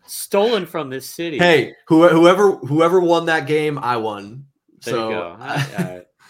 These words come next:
Speaker 1: no, that was, I was who I was, I, that's who I almost picked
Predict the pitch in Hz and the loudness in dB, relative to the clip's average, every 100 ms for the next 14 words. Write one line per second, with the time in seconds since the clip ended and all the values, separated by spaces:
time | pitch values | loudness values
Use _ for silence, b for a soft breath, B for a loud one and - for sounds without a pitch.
0 | b b _ - 139 117 - 139 151 - | b b _ -8 -8 -6 -4 -4 -4 -8
1 | - _ - 123 143 139 151 131 131 127 | -18 _ -14 -10 -10 -8 -6 -4 -4 -6
2 | 107 - _ _ _ 113 120 _ 131 147 | -12 -18 _ _ _ -20 -20 _ -8 -8
3 | 226 196 180 165 156 127 143 135 123 - | -8 -10 -6 -6 -6 -10 -10 -12 -14 -12
4 | 110 104 | -12 -12